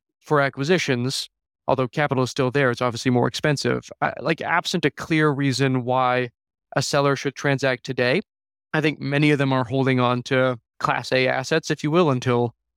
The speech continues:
volatility drops and there's a little bit more visibility in the market. We have a sense that that's gonna be, you know, Q one, Q two next year, but who knows? But if I take a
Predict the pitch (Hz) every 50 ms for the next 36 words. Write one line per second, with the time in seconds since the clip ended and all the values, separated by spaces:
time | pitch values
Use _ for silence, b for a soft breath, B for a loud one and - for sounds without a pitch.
0 | _ _ _ _ _ _ - 139 135 127 - - 135 127 123 123 123 120 - -
1 | 123 120 123 120 - - - 127 123 120 120 113 - - 123 110 120 117 123 123
2 | 113 123 131 135 123 123 117 110 120 107 120 113 120 120 120 123 120 127 123 120
3 | 117 113 113 117 120 - - 180 - _ _ _ _ _ _ _ - 143 151 151
4 | 139 131 - - - 135 139 143 - - - - 131 123 143 131 127 - - -
5 | 135 127 120 131 127 123 123 117 117 - - 127 120 113 110 - - - - 143
6 | 131 123 127 123 120 120 110 - - 127 120 113 - 127 120 123 120 117 110 -
7 | _ - 135 135 - - - 131 127 135 160 185 - - - 131 - - 123 127
8 | 127 117 110 110 120 147 160 - - - _ _ _ _ _ _ _ _ - 170
9 | - 151 147 185 180 143 131